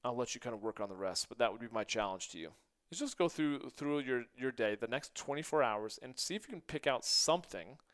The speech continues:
that you do routinely, whether it be driving the same way to wherever you go, or putting on your pant legs, <laughs> you know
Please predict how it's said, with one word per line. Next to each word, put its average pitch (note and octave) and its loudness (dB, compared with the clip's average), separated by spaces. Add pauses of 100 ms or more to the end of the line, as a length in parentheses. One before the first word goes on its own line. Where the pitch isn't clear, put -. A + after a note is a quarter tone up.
(420)
that C#3+ 0
you F3+ -4
do C#3 -2 (340)
routinely, D3 -2 (760)
whether A#2+ -2
it A#2 -8
be A#2 -8
driving A#2 2
the C#3+ -4
same C#3+ -2
way C#3 0
to B2+ -12
wherever B2 0
you B2+ -4
go, B2 0 (840)
or G#2+ 2 (1200)
putting C#3+ 0
on C#3 2
your C3 -8
pant C#3 0
legs, C3 2 (140)
<laughs> - -14
you C#3+ -8
know A2 -6